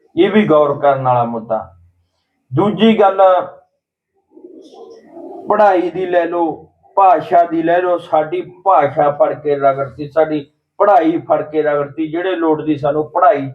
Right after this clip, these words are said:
ਚਾਹੀਦੀ ਸੀ, ਸਿੱਖਿਆ ਪੰਜਾਬ ਨੂੰ ਚਾਹੀਦੀ ਸੀ, ਸਭਿਅਤਾ ਚਾਹੀਦੀ ਸੀ, ਫੜ ਕੇ ਜਮਾਂ ਰਗੜਤੀ। ਲੱਖੇ ਸਿਧਾਣੇ ਹੋਰੀ, ਭਾਨੇ ਸਿੱਧੂ ਹੋਰੀ ਇਸ ਗੱਲਾਂ ਤੇ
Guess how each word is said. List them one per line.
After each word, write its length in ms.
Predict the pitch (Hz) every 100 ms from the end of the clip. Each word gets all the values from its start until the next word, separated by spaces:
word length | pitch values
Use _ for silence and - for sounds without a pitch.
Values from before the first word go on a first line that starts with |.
| -
ਚਾਹੀਦੀ 460 | 165 214 214 185 139
ਸੀ, 260 | 139 139 _ _ _
ਸਿੱਖਿਆ 480 | - 170 165 180 175
ਪੰਜਾਬ 440 | 170 165 165 160
ਨੂੰ 220 | 165 156
ਚਾਹੀਦੀ 520 | 175 175 208 180 165 151
ਸੀ, 180 | 165
ਸਭਿਅਤਾ 560 | - 151 143 190 190 185
ਚਾਹੀਦੀ 500 | 175 170 202 196 165
ਸੀ, 120 | 147 - _ _ _
ਫੜ 220 | 170 165
ਕੇ 240 | - 175 160
ਜਮਾਂ 380 | 160 151 147
ਰਗੜਤੀ। 600 | 139 139 120 117 - - - _ _ _ _ -
ਲੱਖੇ 500 | 160 208 - 220 220
ਸਿਧਾਣੇ 480 | - 208 202 170 160
ਹੋਰੀ, 460 | 156 180 156 127 - _ _ _ _
ਭਾਨੇ 420 | 208 196 170 185 185
ਸਿੱਧੂ 500 | - 208 262 262 165
ਹੋਰੀ 440 | 185 151 123 - _ _ _ -
ਇਸ 240 | 170 156
ਗੱਲਾਂ 360 | 160 156 156 156
ਤੇ 440 | 151 156 151 -